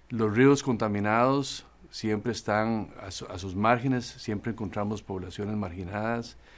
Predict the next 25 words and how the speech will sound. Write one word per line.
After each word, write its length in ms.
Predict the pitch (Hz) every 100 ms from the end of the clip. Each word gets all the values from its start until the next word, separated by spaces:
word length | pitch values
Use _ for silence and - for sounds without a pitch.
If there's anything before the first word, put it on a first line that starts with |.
| - - - -
y 120 | 113
siempre 320 | 160 156 170
va, 280 | 156 151 151
la 140 | 131
contaminación, 920 | 120 120 113 113 110 101 135 135 143 143
en 120 | 120
cierta 320 | - 127 127
forma, 460 | 123 123 127 131 127 - - - -
eh, 360 | 123 113 110 104 104
está 280 | 104 - 123
mucho 400 | 131 123 - 110
más 200 | 120 127
cercana 440 | 131 110 123 120
y 60 | 107
más 200 | 113 117
asociada 720 | 117 104 - 107 110 113 - - - -
a 80 | -
las 160 | 104 98
poblaciones 480 | 104 98 92 117 120
marginadas, 640 | 107 90 90 92 85 82
a 60 | 92
las 100 | 92
poblaciones 560 | - 95 90 113 110
menos 300 | 107 107 104
favorecidas. 800 | 107 98 90 85 90 87 - -